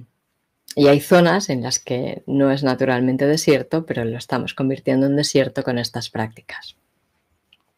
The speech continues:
Y eso también tiene un alto coste ambiental por todo esto que he estado comentando, pues por la falta de, porque se cargan los árboles, los bosques,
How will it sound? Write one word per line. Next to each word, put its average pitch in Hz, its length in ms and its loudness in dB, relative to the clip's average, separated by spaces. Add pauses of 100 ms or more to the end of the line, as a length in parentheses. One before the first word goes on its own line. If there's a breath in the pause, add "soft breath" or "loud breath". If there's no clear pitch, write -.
(1300 loud breath)
Y 170 280 10
eso 147 220 6
también 139 260 6
tiene 135 200 4
un 131 80 2
alto 127 220 -2
coste 123 400 -6
ambiental 127 760 -2 (120)
por 123 800 -6 (480)
todo 123 280 2
esto 127 280 -8
que 127 120 -8
he 123 40 -4
estado 123 380 -4
comentando, 123 600 -2
pues - 160 -10
por - 180 -12
la 117 100 -4
falta 120 500 0
de, 127 680 -8 (200)
porque - 280 -8
se 120 120 -2
cargan 131 400 2
los 127 300 -4
árboles, 156 640 2
los 123 180 -6
bosques, 160 520 -6